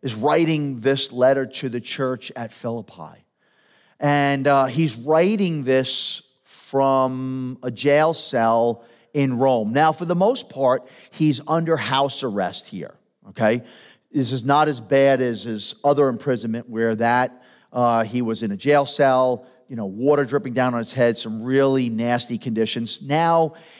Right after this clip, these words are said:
he is chained up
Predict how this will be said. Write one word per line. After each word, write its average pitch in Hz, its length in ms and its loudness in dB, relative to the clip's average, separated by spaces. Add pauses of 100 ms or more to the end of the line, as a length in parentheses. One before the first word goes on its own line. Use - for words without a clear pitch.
he 156 560 0
is 120 920 0 (300)
chained 180 420 2
up 127 480 0